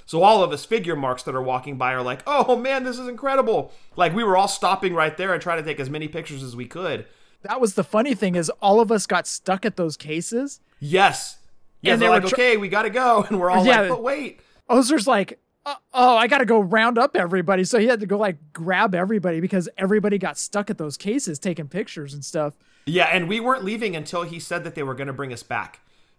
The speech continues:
Speaker 1: Like, once he said, "We'll bring you guys back around," we're like, "Okay, cool." Like, all fears are, are gone. We know we're gonna come back. I get to look at this beautiful Captain Lou Superstars figure. So right after that,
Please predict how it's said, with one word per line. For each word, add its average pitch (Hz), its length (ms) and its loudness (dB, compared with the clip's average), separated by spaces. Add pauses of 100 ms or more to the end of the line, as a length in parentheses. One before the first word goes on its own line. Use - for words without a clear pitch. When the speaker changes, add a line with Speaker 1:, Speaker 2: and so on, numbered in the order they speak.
Speaker 1:
Like, 185 280 2
once 254 180 4
he 285 100 0
said, 269 240 2
"We'll 220 100 2
bring 202 220 -2
you 214 80 -2
guys 175 260 0
back 170 260 0
around," 151 420 0 (380)
we're 180 200 2
like, 143 260 0
"Okay, 185 260 0
cool." 117 320 -4
Like, 127 300 -4 (220)
all 160 200 2
fears 175 440 -4
are, 143 300 -4
are 123 360 -6 (240)
gone. 151 540 0 (420)
We 143 180 -6
know 160 120 0
we're 151 120 2
gonna 139 140 -4
come 139 220 -6
back. 139 240 -2
I 135 40 -6
get 131 160 -10
to 147 80 -12
look 135 160 -10
at 131 60 -12
this 131 140 -16
beautiful 151 340 -10
Captain 139 380 -6
Lou 131 100 -10
Superstars 139 520 -10
figure. 139 460 -8 (220)
So 123 500 -4 (800)
right 175 200 6
after 165 240 0
that, 127 340 -4